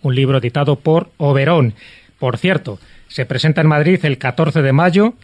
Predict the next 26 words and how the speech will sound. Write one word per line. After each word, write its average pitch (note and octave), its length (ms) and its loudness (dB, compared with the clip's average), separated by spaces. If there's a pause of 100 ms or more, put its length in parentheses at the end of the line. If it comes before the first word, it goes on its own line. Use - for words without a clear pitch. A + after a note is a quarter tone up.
a A#2 120 -8
las A#2 200 -6
siete E3 240 -2
y C3 80 2
media F#3 560 2
en B2 140 -4
el B2 120 0
Ateneo D#3+ 560 2 (800)
y A#2 520 -6
tiene C3+ 320 -2
como C3+ 280 2
maestro C#3 380 0
de C3 80 2
ceremonias D3+ 640 0
ni C3+ 160 -2
más B2+ 160 -2
ni C3+ 60 0
menos C#3+ 280 0
que D3 200 -2
a - 20 2
Enrique C#3+ 380 0
Di C#3 80 2
Vicente, C3+ 400 -2 (320)
que, C3+ 100 -6
por A#2 180 -8
cierto, D#3 400 -4